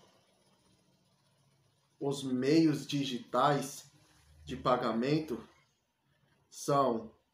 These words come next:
adotados atualmente até mesmo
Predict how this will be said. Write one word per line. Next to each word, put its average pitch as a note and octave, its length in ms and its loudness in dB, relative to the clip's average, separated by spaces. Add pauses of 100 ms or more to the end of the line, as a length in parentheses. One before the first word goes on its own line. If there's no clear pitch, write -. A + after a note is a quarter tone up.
(120)
adotados C3 1000 2 (600)
atualmente B2+ 1120 0 (1080)
até D3 440 2
mesmo D#3+ 920 0